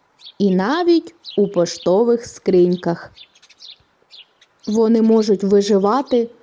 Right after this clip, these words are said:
у спекотних пустелях, так і в холодних регіонах. Горобці дуже соціальні, часто живуть великими групами. Хоча зазвичай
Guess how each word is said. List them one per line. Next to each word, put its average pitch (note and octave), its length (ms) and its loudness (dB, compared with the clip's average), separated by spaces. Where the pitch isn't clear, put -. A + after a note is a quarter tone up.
у G3+ 120 2
спекотних G#3 720 -2
пустелях, C4 760 -2
так D4 320 -4
і E4+ 60 4
в C4+ 60 -2
холодних F3 760 0
регіонах. F3+ 960 0
Горобці G#3+ 720 0
дуже E4+ 420 2
соціальні, F3+ 880 0
часто D4 540 -2
живуть G#3 600 2
великими A#3 760 2
групами. A3 680 0
Хоча C4+ 400 0
зазвичай B3 680 0